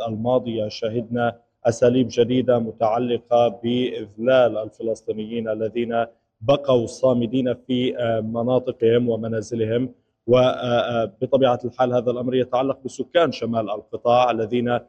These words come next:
توجهوا إلى مراكز الإيواء، بالتحديد في شمال القطاع في معسكر جباليا الاحتلال اقتاد مجموعة من الشبان و، آه، آه، آه، يعني ذهب بهم نحو عمق معسكر جباليا، آه، كدرع بشري،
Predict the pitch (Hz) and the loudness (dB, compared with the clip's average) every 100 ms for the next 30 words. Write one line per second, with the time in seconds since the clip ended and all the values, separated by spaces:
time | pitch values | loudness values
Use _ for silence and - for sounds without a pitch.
0 | _ _ 123 131 - 123 127 127 127 120 | _ _ 4 4 4 2 2 2 0 0
1 | 117 120 117 117 98 113 113 113 110 104 | 0 0 0 -4 -4 -10 -8 -6 -4 -6
2 | 95 120 - 135 151 117 - 113 117 120 | _ -12 -8 -2 0 -2 -10 -4 -2 0
3 | 113 - - 117 104 - 117 113 120 - | -2 -4 0 0 0 -2 -4 -2 -4 -4
4 | 104 110 104 127 117 123 117 - _ - | -4 -4 0 0 4 2 2 -6 _ -2
5 | 120 120 - 127 131 131 127 - - 131 | 2 2 0 2 4 4 0 -4 2 2
6 | 123 120 110 123 131 123 131 117 123 127 | 2 -2 -4 -2 0 0 0 0 0 0
7 | - 110 95 120 131 131 - _ _ - | -2 -6 0 4 4 2 -6 _ _ -2
8 | 117 127 135 - 123 120 117 113 120 117 | 4 6 4 2 0 2 0 0 0 0
9 | 110 117 107 104 117 120 117 120 110 135 | 0 0 0 -2 -4 -6 -4 -8 -4 -2
10 | 139 131 131 123 135 127 127 123 123 117 | -2 2 2 2 -2 0 -2 -2 2 2
11 | 110 196 175 - 120 113 113 123 107 113 | 4 0 -2 -8 -4 -4 -2 -2 -2 -2
12 | 110 123 120 123 120 _ _ 120 117 - | 2 2 4 4 2 _ _ 4 4 4
13 | 117 135 127 110 104 123 - 127 131 | 2 4 4 2 0 -2 2 2 2